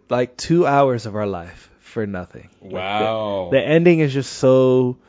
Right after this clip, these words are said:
Speaker 1: disappointing, and it's like, like, it ended, and it's like, what? Like, uh, it's not even that I want more. It's that I, I wanted you to finish telling me the story that you were telling me.
Speaker 2: <laughs>
Speaker 1: Like, <laughs> you didn't,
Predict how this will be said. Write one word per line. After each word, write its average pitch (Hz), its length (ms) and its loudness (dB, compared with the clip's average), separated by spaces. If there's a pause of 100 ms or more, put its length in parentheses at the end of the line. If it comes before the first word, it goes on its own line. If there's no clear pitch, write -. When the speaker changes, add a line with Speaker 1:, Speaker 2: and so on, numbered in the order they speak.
(400)
Speaker 1:
disappointing, 120 680 -4
and 110 80 -6
it's 120 160 -4
like, 127 260 0 (560)
like, 127 200 0
it 147 100 6
ended, 170 320 6
and 139 140 -2
it's 131 160 -2
like, 123 320 0
what? 160 180 2 (1800)
Like, 117 140 -6 (480)
uh, - 160 -8 (720)
it's - 160 -6
not 208 140 6
even 190 160 4
that 170 140 6
I 147 80 6
want 139 260 2
more. 131 280 2
It's 101 240 -8
that 113 300 -4 (500)
I, 107 180 -12 (100)
I 120 80 -6
wanted 135 340 -2
you 135 100 0
to 131 60 -4
finish 139 340 -4
telling 139 300 -4
me 131 80 -6
the 117 140 -8
story 131 480 -2
that 117 160 -4
you 123 100 -4
were 120 80 -2
telling 143 320 0
me. 180 200 -2
Speaker 2:
<laughs> 139 40 -10
Speaker 1:
Like, 156 380 -4
<laughs> - 0 -
you 190 240 0
didn't, 180 360 4